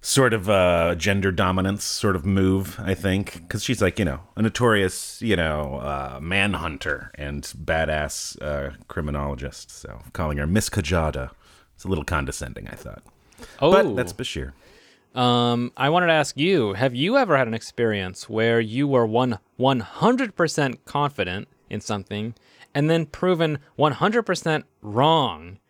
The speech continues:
Speaker 2: but then reverted, did another one eighty to make a full three sixty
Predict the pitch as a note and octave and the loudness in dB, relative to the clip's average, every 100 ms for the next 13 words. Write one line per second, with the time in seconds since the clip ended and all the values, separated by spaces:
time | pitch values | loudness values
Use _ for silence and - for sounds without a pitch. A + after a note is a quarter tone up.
0 | _ _ _ _ D3+ D3 D3 D3+ C3+ G#2 | _ _ _ _ 0 2 2 2 0 -6
1 | _ - B2 C#3+ A#2 E3+ F#3+ F#3 E3+ D3+ | _ -4 2 2 4 4 4 2 0 -6
2 | - E3 C#3 A#2 C#3 B3+ B3+ C3+ B2 A#2 | 0 4 4 2 2 4 4 2 2 2
3 | G#2+ G2+ A#2+ D3+ - - C3 C3 A#2+ G#2+ | 0 0 -2 -4 -4 0 2 0 0 -4
4 | - D#3 D3 C3+ _ - C#3+ E3 D3 - | 2 4 4 0 _ -2 2 2 0 0
5 | G#3 - - A2+ G#2+ | 0 0 -4 -2 -2